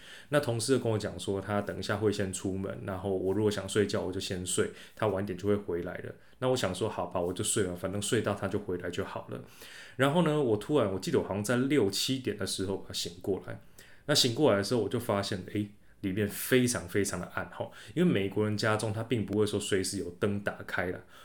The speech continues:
然后呢，外面呢，天就暗得很快，那时候才六七点，也非常非常暗。然后我就觉得很恐怖。这时候我真的不知道怎么办呢。我突然想起来，这个同事跟我讲过，他家呢有架设 Alexa，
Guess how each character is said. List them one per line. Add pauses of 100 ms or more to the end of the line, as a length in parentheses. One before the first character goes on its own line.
(140)
然
后
呢，
外
面
呢， (100)
天
就
暗
得
很
快，
那
时
候
才
六
七
点，
也
非
常
非
常
暗。 (380)
然
后
我
就
觉
得
很
恐
怖。 (400)
这
时
候
我
真
的
不
知
道
怎
么
办
呢。
我
突
然
想
起
来， (100)
这
个 (240)
同
事
跟
我
讲
过，
他
家
呢 (240)
有
架
设 (120)
Alexa，